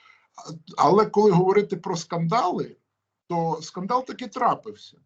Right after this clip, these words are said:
Тільки його якось, ну, вивели делікатно за,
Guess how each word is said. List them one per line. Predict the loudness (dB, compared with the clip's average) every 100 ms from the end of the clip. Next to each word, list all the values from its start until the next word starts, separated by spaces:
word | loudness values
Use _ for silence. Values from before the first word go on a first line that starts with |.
| _ _ _ _ _ _ -14
Тільки | -8 -4
його | -2 -2
якось, | -2 -4 -4 -10 -10 -16 -20 _ -8
ну, | -8 -8 -12 _
вивели | -2 0 4 2 2 -2 -4 -10 _ _ _ _ _ -4
делікатно | -4 -2 -4 -4 -8
за, | -4 -4 -4 -8